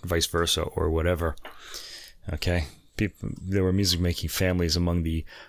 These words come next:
bourgeoisie of the time. Okay, Baldassare Galuppi, widely celebrated in his day, but forgotten outside of Italy once the eighteenth century ended.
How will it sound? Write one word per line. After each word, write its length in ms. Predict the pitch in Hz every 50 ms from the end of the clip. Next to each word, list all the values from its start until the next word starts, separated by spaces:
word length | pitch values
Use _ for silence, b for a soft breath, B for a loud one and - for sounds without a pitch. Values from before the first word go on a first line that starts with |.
| B B -
bourgeoisie 1000 | 87 87 107 107 95 95 92 90 90 90 85 80 85 92 92 87 85 78 73 - - - - -
of 160 | - 87 80
the 80 | 78 87
time. 480 | 78 - - 90 87 82 78 71 71 - - - - B B B B B B B B B B B B B B B B B B -
Okay, 640 | - 120 123 120 - 120 113 104 98 95 90 82 87 92 - -
Baldassare 800 | - 107 120 170 214 220 190 160 - - - 135 151 160 165 151
Galuppi, 800 | 135 131 123 117 120 120 117 104 - - 90 82 80 82 85 87
widely 480 | 92 101 104 123 147 175 190 185 185 180
celebrated 800 | 156 - - - 139 143 147 139 123 135 135 139 135 131 123 - -
in 160 | - 131 135
his 260 | 113 113 123 113 104 101
day, 440 | 98 92 117 120 123 113 104 101
but 160 | 95 90 104 95
forgotten 500 | - 107 101 101 110 123 151 143 117 107
outside 300 | 107 107 - - 107 104
of 100 | 101 113
Italy 240 | 123 117 107 101
once 240 | 95 98 107 113 -
the 140 | - - -
eighteenth 260 | 113 113 - 107 101
century 440 | - - 107 - - 113 107 - - _ -
ended. 380 | 117 120 123 120 104 87 80 -